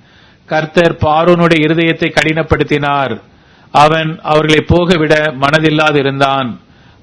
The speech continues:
பார்வோன் அவனை நோக்கி, "என்னை விட்டு அப்பாலே போ.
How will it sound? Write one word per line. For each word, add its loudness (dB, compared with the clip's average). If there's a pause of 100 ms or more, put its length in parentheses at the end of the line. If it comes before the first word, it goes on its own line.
பார்வோன் 2
அவனை 4
நோக்கி, 0 (320)
"என்னை 2
விட்டு 0
அப்பாலே 2
போ. 0